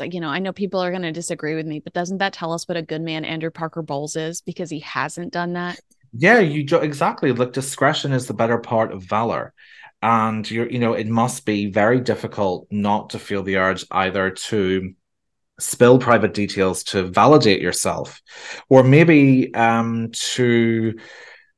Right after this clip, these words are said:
Speaker 2: start, as I think James Stewart did, you're absolutely right, start exaggerating them because it gives you a social capital. And James Stewart,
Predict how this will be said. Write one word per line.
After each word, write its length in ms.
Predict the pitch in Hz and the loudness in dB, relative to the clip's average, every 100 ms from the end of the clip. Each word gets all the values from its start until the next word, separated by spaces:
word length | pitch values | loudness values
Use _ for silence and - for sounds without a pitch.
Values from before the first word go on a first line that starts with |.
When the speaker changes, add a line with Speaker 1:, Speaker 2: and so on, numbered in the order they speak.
| _ - | _ -10
Speaker 2:
start, 320 | - - 131 131 | -2 4 4 4
as 200 | 117 120 | 2 2
I 80 | 110 | 0
think 200 | 110 104 | -2 0
James 280 | 110 104 | -2 -2
Stewart 320 | - 143 147 147 | 0 4 4 4
did, 180 | 95 | 0
you're 80 | 92 | 2
absolutely 340 | 98 - 95 98 | -2 -2 -6 -2
right, 220 | 110 - | -2 -2
start 340 | - 110 110 | -2 0 0
exaggerating 680 | 117 110 123 160 156 123 101 | -2 0 2 4 4 2 2
them 200 | 95 87 | -2 -6
because 440 | 98 95 110 101 113 | -6 -4 0 0 0
it 220 | 90 - | -6 -4
gives 320 | 113 120 - | -2 0 0
you 120 | 117 | 0
a 40 | 110 | -2
social 480 | - 113 104 - 104 | -2 -2 -2 -4 -4
capital. 640 | - 131 135 113 76 - - - - - | -2 -2 0 -2 -2 -6 -14 -16 -10 2
And 420 | 120 120 120 110 - | 4 4 2 0 -2
James 360 | 120 147 160 - | 0 2 2 -2
Stewart, 600 | - 139 131 113 - | 0 4 6 4 -2